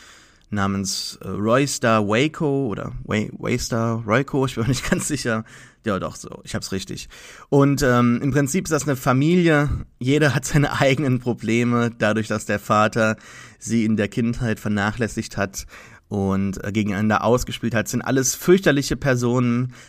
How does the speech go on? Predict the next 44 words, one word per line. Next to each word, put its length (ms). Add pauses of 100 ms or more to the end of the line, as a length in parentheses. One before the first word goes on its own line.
aber 160
man 180
hat 160
trotzdem 380
immer 460
irgendwie 420
so 320
ein 200
bisschen 280
Mitleid 340
mit 160
denen, 300
selbst 440
wenn 180
sie 160
in 120
Saus 320
und 80
Braus 480
leben. 480 (580)
Was 360
die 100
dritte 240
Staffel 340
so 120
besonders 440
macht 240
für 120
mich 320
jetzt, 340
ohne 260
Genaueres 540
zu 140
verraten, 480
ist, 280
dass 200
man 180
immer 220
so 80
das 180
Gefühl 320
hatte, 220
da 100
geht 380